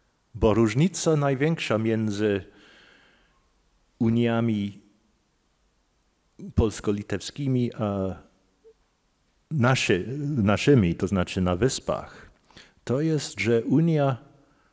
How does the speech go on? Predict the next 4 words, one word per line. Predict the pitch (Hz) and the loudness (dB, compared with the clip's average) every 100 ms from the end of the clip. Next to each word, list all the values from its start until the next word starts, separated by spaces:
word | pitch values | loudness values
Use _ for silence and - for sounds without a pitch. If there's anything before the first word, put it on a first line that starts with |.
| _ _ _ 101 | _ _ _ -6
Brytyjska | 110 - 139 135 - - 82 90 | -4 -2 -2 -4 -6 -4 -4 -6
zawsze | 90 82 123 - - 120 - | -8 -2 -2 -2 -2 -2 0
od | 113 | -2
początku | - 98 - 143 147 - - 92 | 0 -2 0 -2 -2 -6 -2 -2